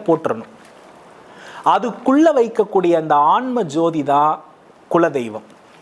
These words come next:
சனி தோஷத்தை நீக்கக்கூடிய தெய்வம், உலகில் சிறந்த தெய்வம் ஒன்று இருக்குன்னா, அது குலதெய்வம் மட்டும்தான். ஏன்னா, நம்ம முன்னோர்கள், நம்ம அப்பா நமக்கு தீமை செய்வாரா?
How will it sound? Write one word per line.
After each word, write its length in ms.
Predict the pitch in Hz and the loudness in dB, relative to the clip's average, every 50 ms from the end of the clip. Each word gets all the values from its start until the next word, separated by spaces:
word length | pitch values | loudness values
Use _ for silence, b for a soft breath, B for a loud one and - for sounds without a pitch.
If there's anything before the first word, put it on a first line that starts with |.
| - - - - - B B B B B B B B B | -20 -20 -20 -20 -20 B B B B B B B B B
சனி 380 | B - - 202 214 247 320 311 | B -2 0 0 0 0 0 2
தோஷத்தை 540 | 302 311 302 302 - 269 - - 240 226 | 2 2 2 2 0 -2 -2 0 -2 -2
நீக்கக்கூடிய 760 | 196 196 214 208 - 226 214 220 - 214 202 185 185 180 160 147 | -2 -4 -6 -2 -2 -2 -2 0 -2 -2 0 2 0 0 0 2
தெய்வம், 380 | 160 165 185 208 233 262 262 - | 0 0 2 2 2 0 0 -2
உலகில் 380 | - 160 170 190 185 202 202 190 | -2 0 0 2 2 0 -2 -4
சிறந்த 500 | 185 - 170 165 185 202 208 233 233 240 | -2 -2 0 0 2 0 0 0 0 0
தெய்வம் 320 | 208 202 185 170 170 165 | 0 0 -2 -2 -4 -6
ஒன்று 240 | 160 151 143 143 143 | -6 -6 -4 -4 -2
இருக்குன்னா, 380 | 139 147 170 202 - - 151 147 | 0 0 0 0 -2 -2 -2 0
அது 200 | 196 214 - - - | 0 0 -2 -2 0
குலதெய்வம் 420 | 156 156 170 175 180 165 151 147 | 2 2 2 2 2 2 2 0
மட்டும்தான். 580 | 139 135 127 131 - - 175 151 151 151 165 165 - - - - - - - - _ _ B B B B B B B B B B B B B B B - | 0 -2 -2 -4 -2 -2 -2 0 2 0 0 -2 -2 -8 -20 -20 -20 -20 -20 -20 _ _ B B B B B B B B B B B B B B B 0
ஏன்னா, 320 | 196 208 214 226 269 302 | 2 2 2 2 0 0
நம்ம 200 | 269 247 214 190 | 0 0 0 -2
முன்னோர்கள், 840 | 175 170 190 220 247 294 320 320 294 254 202 190 180 208 247 254 - - - | 0 0 0 0 2 4 4 4 4 4 2 2 2 2 0 -2 -6 -14 -4
நம்ம 280 | - 170 180 214 233 233 | -2 -2 0 0 0 0
அப்பா 220 | 220 226 - 262 | 0 0 0 0
நமக்கு 300 | 247 220 208 214 202 202 | 0 0 0 0 -2 -2
தீமை 280 | 202 220 214 214 214 208 214 | -2 -2 -2 0 -2 0 2
செய்வாரா? 480 | 208 185 180 175 170 165 170 170 156 | 2 4 4 4 4 4 4 2 0